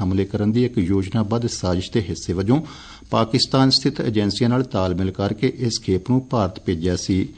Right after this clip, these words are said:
ਇੱਕ ਐਫ ਆਈ ਆਰ ਦਰਜ ਕਰ ਲਈ ਗਈ ਹੈ ਤੇ ਹੋਰ ਜਾਂਚ ਜਾਰੀ ਹੈ। ਰਾਸ਼ਟਰੀ ਜਨਤਾ ਦਲ ਅਤੇ ਕਾਂਗਰਸ ਦੀ ਅਗਵਾਈ ਹੇਠ ਵਿਰੋਧੀ ਮਹਾਗਠਜੋੜ ਵੱਲੋਂ ਅੱਜ ਦਿੱਤੇ ਗਏ ਬਿਹਾਰ ਬੰਦ ਦੇ ਸੱਦੇ ਨੂੰ ਰਲਿਆ ਮਿਲਿਆ ਹੁੰਗਾਰਾ ਮਿਲਿਆ ਹੈ।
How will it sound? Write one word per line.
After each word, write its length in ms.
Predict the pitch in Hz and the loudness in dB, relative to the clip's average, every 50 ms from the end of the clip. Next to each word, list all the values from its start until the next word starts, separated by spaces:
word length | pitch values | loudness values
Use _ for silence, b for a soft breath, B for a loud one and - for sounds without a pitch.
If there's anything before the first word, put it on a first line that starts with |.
| B B B B B B B | B B B B B B B
ਇੱਕ 300 | 101 101 104 - - - | 0 0 -2 -4 -4 -2
ਐਫ 220 | 120 110 - - | -2 -2 0 2
ਆਈ 100 | 123 120 | 2 4
ਆਰ 140 | 127 127 110 | 4 2 2
ਦਰਜ 260 | 87 98 90 87 - | 0 0 -2 -2 -2
ਕਰ 200 | - - 95 90 | -2 -2 0 0
ਲਈ 140 | 98 98 98 | 0 0 0
ਗਈ 200 | 101 110 110 127 | 2 2 4 4
ਹੈ 60 | 139 | 2
ਤੇ 140 | 143 - 131 - - | 2 0 -4 -2 0
ਹੋਰ 200 | 107 110 110 98 | 2 2 2 2
ਜਾਂਚ 340 | 85 98 98 107 113 - 143 | 2 0 0 0 0 0 -2
ਜਾਰੀ 440 | 120 113 101 90 85 87 85 85 90 | 0 0 0 2 2 0 0 0 0
ਹੈ। 200 | 90 85 - - - - - - - - - - - - - - - - - - - - B B B B B B B B B B B B B B - 127 | 0 0 -2 -6 -10 -18 -20 -20 -20 -20 -20 -20 -20 -20 -20 -20 -18 -18 -14 -10 -8 -8 B B B B B B B B B B B B B B 0 2
ਰਾਸ਼ਟਰੀ 320 | 127 131 131 - 160 151 | 2 2 2 2 2 2
ਜਨਤਾ 300 | 143 151 143 147 156 151 | 4 4 2 2 2 0
ਦਲ 240 | 139 139 143 147 151 | 2 2 2 2 2
ਅਤੇ 160 | 147 151 147 | 0 -2 -4
ਕਾਂਗਰਸ 380 | 147 - 120 113 107 107 - - | -2 -2 0 0 0 -2 -2 -2
ਦੀ 120 | - 123 | -2 -2
ਅਗਵਾਈ 280 | 117 - 110 113 120 120 | -2 0 0 0 2 2
ਹੇਠ 200 | 113 131 131 127 | 0 0 -2 -2
ਵਿਰੋਧੀ 340 | 95 95 104 110 107 113 117 | -2 0 0 0 0 0 -2
ਮਹਾਗਠਜੋੜ 680 | 104 101 95 104 98 87 101 98 98 - - 113 101 | 0 0 -2 -2 -2 -2 -2 -4 -4 -4 -4 -4 -4
ਵੱਲੋਂ 280 | 98 104 113 120 117 110 | -2 -2 -2 -2 -2 -2
ਅੱਜ 100 | 101 101 | -2 -2
ਦਿੱਤੇ 320 | 92 101 90 - - 110 | -2 -4 -4 -2 -2 -2
ਗਏ 100 | 110 123 | 0 0
ਬਿਹਾਰ 460 | 117 110 113 92 - - 92 92 98 101 | 0 -2 -2 -6 -4 -2 -2 -2 -2 -2
ਬੰਦ 260 | 92 92 92 90 87 | -2 -2 -2 -2 0
ਦੇ 140 | 90 101 98 | 0 -2 -2
ਸੱਦੇ 320 | - - 98 85 85 110 | -2 -2 -4 -2 0 2
ਨੂੰ 200 | 113 131 135 123 | 2 4 4 4
ਰਲਿਆ 240 | 104 104 104 113 113 | 4 4 4 4 4
ਮਿਲਿਆ 240 | 117 120 120 123 131 | 4 4 4 2 0
ਹੁੰਗਾਰਾ 400 | 127 123 113 107 95 92 90 90 | 0 0 0 0 0 0 0 0
ਮਿਲਿਆ 300 | 87 90 90 87 90 92 | 0 0 0 0 0 0
ਹੈ। 200 | 92 95 - - | 0 -2 -4 -6